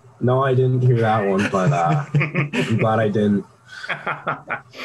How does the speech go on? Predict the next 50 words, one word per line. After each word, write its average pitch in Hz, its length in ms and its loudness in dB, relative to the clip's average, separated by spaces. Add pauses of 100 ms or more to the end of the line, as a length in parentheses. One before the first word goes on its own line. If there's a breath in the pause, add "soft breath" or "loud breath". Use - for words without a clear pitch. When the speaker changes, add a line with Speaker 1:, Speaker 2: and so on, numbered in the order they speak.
Speaker 3:
just, 123 220 -2
I 123 100 -2
always 139 260 0
think 139 140 0
it's 131 120 -2
interesting 127 380 -2
to 113 80 -2
put 110 220 -2
in 107 60 -10
perspective. 104 800 -4
Uh, 92 260 -2
Jack, 110 320 -4
obviously 101 460 -2
you're 95 220 0
a, 87 140 -4 (280 loud breath)
you're 110 100 0
a 104 80 0
highly 135 380 -2
touted 113 440 -2
addition 101 460 -2
to 107 100 -4
this 101 180 0
Huskies 110 420 -2
lineup, 98 420 -2
but 98 160 -4
yet, 101 300 -4
uh, 95 280 -2 (500)
when 95 120 -4
you 95 80 -4
say 117 240 0
it 117 60 0
like 110 220 -2
that, 117 240 -2
you 101 100 -2
just 104 200 -2
sound 98 300 -4
like 101 220 -2
every 104 240 -2
other 104 160 -2
freshman 107 440 -2
coming 104 260 -4
to 110 60 0
college 110 300 0
for - 80 -4
the 110 80 -4
first 120 260 -2
time, 113 200 -4
finding 110 320 -2
your 110 100 0
classes. 110 600 -4